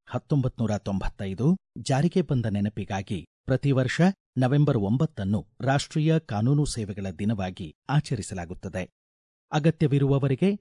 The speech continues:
ಉಚಿತ ಕಾನೂನು ನೆರವು ಒದಗಿಸುವ ಕಾನೂನು ಸೇವಾ ಕೇಂದ್ರ ಹಾಗೂ ಮಧ್ಯಸ್ಥಿಕೆ ಸಂಸ್ಥೆಗಳನ್ನು ಸ್ಥಾಪಿಸಲು ಈ ಕಾಯ್ದೆ ಪ್ರಾವಧಾನ ಕಲ್ಪಿಸಿತು. ಭಾರತದ ಕಾನೂನು ನೆರವು ವ್ಯವಸ್ಥೆ ನಲವತ್ನಾಲ್ಕು ಲಕ್ಷ ಇಪ್ಪತ್ತೆರಡು ಸಾವಿರ ಜನರನ್ನು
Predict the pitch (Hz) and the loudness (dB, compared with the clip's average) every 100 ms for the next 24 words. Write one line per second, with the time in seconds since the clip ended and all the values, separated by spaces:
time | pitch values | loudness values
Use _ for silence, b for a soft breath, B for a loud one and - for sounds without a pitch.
0 | _ 135 - 135 143 - 107 117 127 123 | _ -2 -2 -2 -2 -2 0 2 4 4
1 | 110 107 104 101 101 92 95 113 117 185 | 2 0 -2 -2 -4 -6 -6 -4 0 -2
2 | - _ - 135 170 170 156 - 117 117 | -2 _ -2 4 6 6 2 -2 -2 -2
3 | - 123 117 110 147 180 _ _ 123 101 | -4 -2 0 2 0 0 _ _ -6 -2
4 | 104 101 - 165 - 151 165 170 - 107 | -2 -2 -4 -8 -6 -4 -2 -2 -2 -4
5 | - - 101 98 98 - 95 - 123 - | -6 -6 -2 -2 -4 -4 -6 -4 -6 -4
6 | 95 - _ _ 151 175 - 92 98 78 | -6 -8 _ _ 0 0 0 -4 -4 -6
7 | - - 139 151 - 104 - 92 - 92 | -8 -4 0 0 0 -4 -6 -8 -8 -10
8 | 98 98 78 _ _ _ _ _ _ 131 | -8 -8 -10 _ _ _ _ _ _ -16
9 | - - 165 160 160 165 170 - 110 120 | -12 -2 0 2 4 4 4 2 2 4
10 | 131 123 110 107 104 104 95 - - 156 | 4 4 2 0 -2 -4 -4 -6 -2 -2
11 | 185 _ _ - 135 151 151 147 143 139 | -2 _ _ -2 2 4 4 4 2 2
12 | - 139 - - 160 160 - 120 - 107 | 0 -2 -2 2 4 4 0 -4 -4 0
13 | 151 - 104 123 160 110 92 92 107 | 0 0 -2 2 2 2 -2 0 0